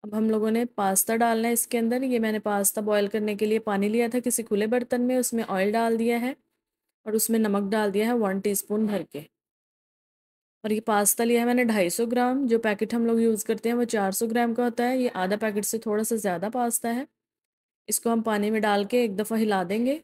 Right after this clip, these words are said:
आप लोगों ने बॉइलिंग वाटर में ऐड करना है पास्ता जब भी पकाएं। और इसको एक दफ़ा अच्छी तरह से मिक्स कर देंगे। और याद रखें कि जब भी पास्ता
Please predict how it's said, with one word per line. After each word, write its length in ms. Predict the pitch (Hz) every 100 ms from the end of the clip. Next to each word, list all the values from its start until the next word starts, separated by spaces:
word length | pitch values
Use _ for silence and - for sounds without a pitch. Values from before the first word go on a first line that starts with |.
| _
आप 220 | 208 202 202
लोगों 200 | 208 220
ने 120 | 220
बॉइलिंग 480 | 196 202 190 202 226
वाटर 260 | 220 220
में 140 | 226 226
ऐड 200 | 214 190
करना 240 | 214 214
है 80 | 226
पास्ता 380 | 226 220 - 220
जब 200 | 208 190
भी 100 | 226
पकाएं। 380 | 226 214 226 277 _ _ _ _ _ _ -
और 60 | 214
इसको 240 | - 240
एक 160 | 220 196
दफ़ा 160 | 220
अच्छी 180 | 220 214
तरह 200 | 214 220
से 120 | 220
मिक्स 260 | 202 180 -
कर 160 | 247
देंगे। 280 | 233 240 254
और 180 | 240 220
याद 320 | 214 208 208
रखें 240 | 240 254 254
कि 80 |
जब 200 | 247 226
भी 100 | 214
पास्ता 540 | 247 233 220 - 247